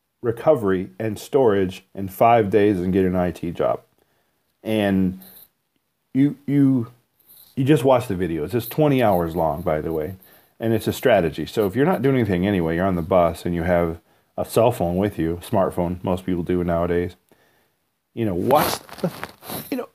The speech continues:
y-, you know, you got your, you got your work in. Your, your, your, your stance is good.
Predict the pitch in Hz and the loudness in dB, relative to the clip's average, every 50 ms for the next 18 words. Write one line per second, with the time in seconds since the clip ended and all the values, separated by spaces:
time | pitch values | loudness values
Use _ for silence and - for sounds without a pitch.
0 | _ - 226 - - - 226 208 185 185 170 185 180 196 202 202 - 156 139 127 | _ -12 -10 -10 -4 0 4 4 6 6 6 6 6 6 6 6 6 6 6 6
1 | 113 98 92 - - _ _ _ _ _ _ _ _ _ _ _ - 139 147 139 | 4 2 -2 -8 -12 _ _ _ _ _ _ _ _ _ _ _ 0 4 4 4
2 | 135 - 127 101 90 87 87 87 - 87 82 82 90 - _ _ _ _ _ _ | 4 4 4 2 4 2 0 0 -2 -8 -10 -10 -10 -14 _ _ _ _ _ _
3 | _ _ _ _ _ _ _ - 101 104 101 107 107 113 113 107 104 101 101 - | _ _ _ _ _ _ _ -2 2 2 2 4 4 4 4 4 4 2 -2 -6
4 | _ _ - 117 113 107 101 101 101 95 95 - _ _ _ _ _ _ - 120 | _ _ -4 0 2 4 4 4 4 2 -2 -8 _ _ _ _ _ _ -12 -10
5 | 113 - - 143 135 135 117 - 107 90 82 - 90 82 80 - | -8 -2 0 2 2 2 2 0 -2 -2 0 0 0 0 0 -4